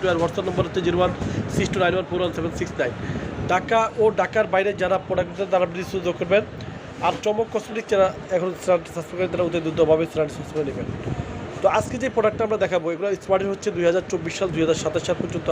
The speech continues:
আছে। এটা বায়োকার পাও, এটা হচ্ছে একটা সিরাম। এটা এমন একটা সিরাম যে আপনাকে এটা গ্লাস করতে সাহায্য করবে, এমনকি আপনার ফোর্স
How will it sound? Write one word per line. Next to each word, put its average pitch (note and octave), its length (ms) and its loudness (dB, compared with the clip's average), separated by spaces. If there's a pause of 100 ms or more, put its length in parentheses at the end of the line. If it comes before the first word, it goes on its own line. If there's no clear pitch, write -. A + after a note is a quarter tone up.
আছে। F3+ 160 -4 (140)
এটা F3 120 2 (520)
বায়োকার F#3 440 4 (100)
পাও, F3 160 6 (1040)
এটা E3+ 180 2
হচ্ছে G3 240 2
একটা G#3 200 -6
সিরাম। D3+ 300 2 (720)
এটা A#3 160 4 (300)
এমন A3+ 160 4
একটা A#3+ 140 -8 (100)
সিরাম F#3+ 300 2 (240)
যে F#3+ 60 0 (100)
আপনাকে G3 320 -4
এটা G3 120 2 (120)
গ্লাস F#3 180 2 (200)
করতে G3+ 240 -6
সাহায্য D#3+ 220 -2 (100)
করবে, F3 200 -2 (680)
এমনকি G#3 260 4
আপনার G3+ 180 -6
ফোর্স A3+ 140 8